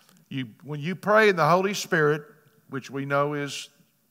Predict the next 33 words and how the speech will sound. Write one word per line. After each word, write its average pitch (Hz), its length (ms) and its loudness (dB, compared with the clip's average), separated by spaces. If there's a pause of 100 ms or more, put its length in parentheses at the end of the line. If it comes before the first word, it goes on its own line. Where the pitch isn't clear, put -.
praying 139 360 -4
in 139 260 -12
tongues, 127 640 -8 (1160)
and 107 100 -14
we 113 120 -12
read 120 220 -6
that 120 220 -4 (300)
last 117 280 -6
week, 110 260 -12
the 104 60 -20
week 113 180 -16
before, 110 440 -14 (960)
then 139 200 -4
you're 135 220 -6
building 160 500 -2
up 143 220 -2
your 135 180 -6
faith. 123 720 0 (240)
Remember, 147 480 -4
First 151 300 -4
Corinthians 139 400 -12
fourteen 143 440 -10
says 127 400 -8 (420)
that 139 160 -4
you 143 200 -6
edify 147 480 0
yourself. 123 800 -6
That 143 200 -4
means 139 280 -10
you're 131 120 -6
charging 165 640 -4
your 147 240 -4
battery. 143 800 2